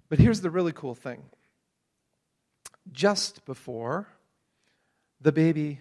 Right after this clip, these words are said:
was finally born, God sent angels to announce it again.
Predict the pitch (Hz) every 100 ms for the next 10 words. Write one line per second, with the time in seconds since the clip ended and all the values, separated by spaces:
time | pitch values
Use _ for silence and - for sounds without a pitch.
0 | - 131 - 151 151 143 127 113 110 127
1 | 180 - _ _ _ _ _ _ _ _
2 | 156 180 202 180 - 185 185 - - 254
3 | 226 143 120 147 190 - - _ _ -
4 | 220 208 170 151 143 123 123 127 98